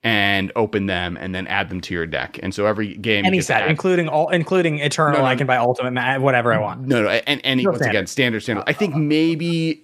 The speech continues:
Speaker 1: it's draftable regular products, so, like, Battle Bond and Conspiracy might be allowed, but don't quote me on that, and we might have to confirm.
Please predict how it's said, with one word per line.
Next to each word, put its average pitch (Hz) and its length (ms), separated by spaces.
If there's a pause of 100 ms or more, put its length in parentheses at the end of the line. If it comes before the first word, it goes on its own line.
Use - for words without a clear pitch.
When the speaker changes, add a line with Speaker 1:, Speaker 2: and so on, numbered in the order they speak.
Speaker 1:
it's 120 260
draftable 131 680
regular 127 320
products, 151 300
so, 127 60
like, 107 100
Battle 107 260
Bond 110 180
and 101 120
Conspiracy 185 500
might 196 180
be 202 100
allowed, 190 300
but 110 220
don't 110 280
quote - 260
me 87 100
on 85 160
that, 82 220
and 92 100
we 92 60
might 87 180
have 92 140
to 117 80
confirm. 135 480